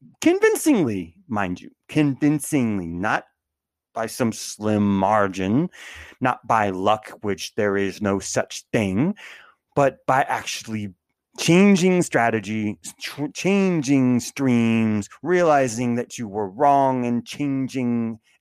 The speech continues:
everything up and saying, "We're gonna go at this again." Three games on the bounce, nine out of nine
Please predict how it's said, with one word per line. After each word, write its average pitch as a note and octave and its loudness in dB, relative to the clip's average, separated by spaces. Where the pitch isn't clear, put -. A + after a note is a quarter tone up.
everything A2 -2
up G#2+ -2
and G#2+ -6
saying, G#2 -2
"We're G#2 -4
gonna G#2+ 2
go G#2+ 0
at G2 -2
this A2+ -6
again." G2+ -4
Three A#2+ 0
games G#2+ -2
on G2+ 0
the F#2+ 2
bounce, G2 -2
nine G2 -2
out F#2+ -4
of F2 -8
nine G2 0